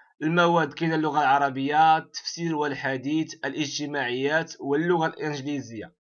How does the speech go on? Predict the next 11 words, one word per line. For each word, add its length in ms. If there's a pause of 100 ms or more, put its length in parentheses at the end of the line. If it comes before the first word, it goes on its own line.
(640)
كما 220
كتشوفوا 520
اللغة 180
العربية 500
من 140
الثامنة 560
والنصف 340
للعاشرة 500
ونصف 460
فيها 160
ساعتان، 680